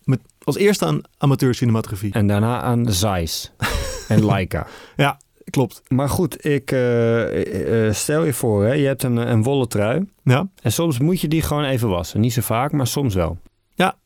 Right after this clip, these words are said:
Speaker 1: dat vraag ik me dus af. Want ik, ja, ik durf dat sowieso niet zelf. Eh, want ik ben gewoon bang dat ik dan het verkeerde wasprogramma kies en zo. Dus dan moet die, eh, moet die toch weer naar, eh, naar mijn moeder of naar mijn vriendin. En ik had laatst een trui, daar stond op dat je hem überhaupt niet mocht wassen.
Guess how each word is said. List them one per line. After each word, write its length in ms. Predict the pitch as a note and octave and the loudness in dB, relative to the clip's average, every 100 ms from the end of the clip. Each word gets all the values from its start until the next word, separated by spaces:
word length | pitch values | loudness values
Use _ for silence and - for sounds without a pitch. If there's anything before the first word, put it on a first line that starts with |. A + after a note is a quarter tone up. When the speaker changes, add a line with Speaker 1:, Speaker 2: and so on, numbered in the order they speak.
| _ | _
Speaker 1:
dat 200 | F3+ F3+ | -4 0
vraag 140 | G#3+ G3+ | -2 0
ik 40 | |
me 40 | F3 | -2
dus 140 | D#3 | 0
af. 200 | D3 - | -2 -2
Want 140 | C#3+ | -2
ik, 160 | F#3+ - - _ _ | -2 -4 -12 _ _
ja, 220 | - D#3 | -10 -4
ik 140 | D#3+ C3 | -2 2
durf 160 | D#3+ | 2
dat 120 | E3 - | 2 0
sowieso 280 | D3 D#3 | 2 2
niet 140 | E3 B2 | 2 2
zelf. 400 | C#3+ E3+ - - _ _ _ _ _ - | 0 0 -4 -16 _ _ _ _ _ -4
Eh, 260 | C3 B2+ B2 - _ _ | 0 0 -2 -6 _ _
want 260 | C#3+ B2+ C3+ | -2 0 0
ik 100 | A#2 | 0
ben 140 | B2 | 0
gewoon 360 | A#2+ A2+ A2 G#2 | 2 0 0 -2
bang 200 | C3 A#2 | -2 -2
dat 100 | G#2+ | -2
ik 60 | |
dan 80 | - | -2
het 100 | A#2+ | -2
verkeerde 260 | - C3+ A#2 | -2 -2 0
wasprogramma 460 | C#3 D3+ D#3+ D3+ | -2 -2 -2 -2
kies 240 | C#3+ E3 E3 | -2 -2 -2
en 60 | C#3+ | -2
zo. 240 | D#3 A#3+ A3 | -2 -6 -10
Dus 220 | C#3+ A2+ A2 | -4 -4 0
dan 140 | B2 | 0
moet 140 | A#2+ | 0
die, 200 | B2 A2+ A2 | 0 0 0
eh, 100 | A2 | -2
moet 140 | A2+ A#2 | -4 -4
die 100 | A#2+ | -4
toch 140 | C3 | -2
weer 160 | A#2 A2+ | 0 0
naar, 200 | A2+ A2 | 0 0
eh, 60 | |
naar 180 | A2 A2+ | 0 0
mijn 100 | A2+ | 2
moeder 200 | B2+ D3+ | 2 2
of 60 | C3 | 0
naar 80 | A#2 | -2
mijn 100 | G#2+ | 0
vriendin. 360 | A2+ C#3 A3 - _ - - - _ _ _ _ | 0 0 -2 -6 _ -20 -20 -20 _ _ _ _
En 220 | E3 E3+ | 0 0
ik 140 | - E3+ | 0 0
had 160 | E3+ | 2
laatst 220 | F3 A3+ E3 | 2 2 2
een 60 | |
trui, 160 | B2+ B2+ | 2 2
daar 100 | C3 | 2
stond 140 | E3 | 0
op 60 | C3 | 2
dat 100 | D#3 | 2
je 60 | |
hem 80 | - | 2
überhaupt 280 | D#3+ D#3 A3 | 4 4 4
niet 120 | C#3+ | 4
mocht 180 | A#2+ A2 | 4 2
wassen. 340 | A2+ A2+ A2 | 0 -2 -6